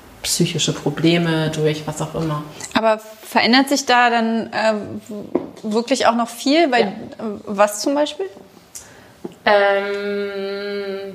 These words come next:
Speaker 1: jetzt muss ich überlegen. Bei Helena, das ist mein zweites Buch, die hatte zum Beispiel diesen Tick, alles zweimal machen zu müssen. Den hatte sie am Anfang komplett gar nicht.
Speaker 2: Ja.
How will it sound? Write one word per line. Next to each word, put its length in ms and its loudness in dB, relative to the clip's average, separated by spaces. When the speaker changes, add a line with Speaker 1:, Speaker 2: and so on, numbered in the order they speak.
Speaker 1:
jetzt 120 -10
muss 160 -4
ich 120 -10
überlegen. 880 0
Bei 360 0
Helena, 640 4
das 100 -14
ist 40 -8
mein 120 -2
zweites 240 0
Buch, 100 -4
die 100 -4
hatte 200 -6
zum 160 -4
Beispiel 760 -6
diesen 300 -2
Tick, 360 0
alles 320 2
zweimal 520 2
machen 340 -6
zu 140 -6
müssen. 440 -4
Den 120 -2
hatte 160 -2
sie 100 0
am 100 0
Anfang 260 -6
komplett 380 -8
gar 240 2
nicht. 80 2
Speaker 2:
Ja. 300 4